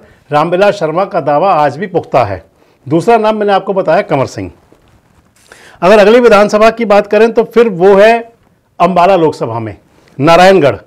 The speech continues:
नारायणगढ़ से दो हज़ार चौदह और उन्नीस की जो दौर था पहला मनोहर पार्ट वन की सरकार, उस सरकार के अंदर नारायणगढ़ के विधायक नायब सिंह सैनी थे जो आजकल मुख्यमंत्री हैं।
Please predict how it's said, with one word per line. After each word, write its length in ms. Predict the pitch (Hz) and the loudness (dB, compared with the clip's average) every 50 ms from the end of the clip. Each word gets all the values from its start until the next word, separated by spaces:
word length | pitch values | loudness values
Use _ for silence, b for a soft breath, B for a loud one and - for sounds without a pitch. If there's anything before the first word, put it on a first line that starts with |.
| _ _ _ b b b b b b - | _ _ _ b b b b b b -8
नारायणगढ़ 560 | 151 160 160 175 185 208 233 240 214 226 220 | -4 -2 -2 -2 -2 -2 -2 -2 -2 -4 -4
से 160 | 202 - 247 240 | -2 -4 -4 -4
दो 180 | 196 190 170 165 | -2 -2 -2 0
हज़ार 220 | 165 196 220 208 | 0 0 -2 -2
चौदह 340 | - - 185 165 165 170 190 | -4 -4 -6 -4 -2 -2 0
और 160 | 208 226 220 | 0 0 0
उन्नीस 360 | 220 196 180 196 208 226 214 - | 0 -2 -4 -4 -6 -6 -8 -10
की 180 | - 214 214 202 | -10 -10 -8 -6
जो 140 | 202 208 | -6 -4
दौर 260 | 190 180 185 196 202 196 | -4 -2 -2 -2 -2 -4
था 220 | 190 170 180 202 214 | -4 -2 -2 -2 -2
पहला 460 | 208 - 160 156 170 190 196 196 185 | -4 -6 -6 -4 -2 0 0 0 -2
मनोहर 440 | 170 170 170 156 147 143 147 160 185 180 | -4 -8 -10 -10 -8 -4 -4 -2 -4 -2
पार्ट 280 | 180 170 170 170 160 | 0 0 0 0 -2
वन 160 | 170 175 185 | -4 -6 -6
की 140 | 170 185 185 | -6 -8 -10
सरकार, 500 | 170 - 160 151 - 165 175 196 208 B B B B B B - | -10 -10 -10 -6 -2 -2 0 0 -2 B B B B B B -6
उस 180 | 196 190 190 | -6 -6 -4
सरकार 400 | - 190 185 165 196 185 185 196 | -4 -6 -6 -6 -4 -4 -4 -4
के 140 | 185 - - | -4 -6 -8
अंदर 300 | 180 165 170 175 208 196 | -8 -8 -6 -4 -6 -4
नारायणगढ़ 600 | 190 165 156 151 151 156 165 175 175 175 175 175 | -4 -4 -4 -2 -2 -2 -2 -2 -4 -4 -6 -6
के 160 | 175 - 185 | -6 -8 -8
विधायक 460 | 165 151 143 131 123 143 170 185 - 160 | -6 -6 -6 -6 -6 -6 -6 -6 -8 -10
नायब 300 | 139 135 139 147 165 160 | -10 -6 -4 -4 -4 -4
सिंह 240 | - - 175 180 175 | -6 -8 -10 -10 -10
सैनी 340 | - - 135 135 147 143 139 | -10 -8 -6 -4 -4 -4 -6
थे 220 | - 110 98 87 - _ _ _ _ b b b b b b b - | -8 -12 -18 -18 -20 _ _ _ _ b b b b b b b -6
जो 100 | 139 175 | -2 0
आजकल 320 | 160 160 160 - 190 180 | 0 0 0 -2 -6 -6
मुख्यमंत्री 560 | 165 160 156 - 180 165 143 127 127 135 120 | -6 -8 -8 -8 -6 -6 -6 -8 -10 -10 -12
हैं। 160 | 98 98 87 | -12 -14 -18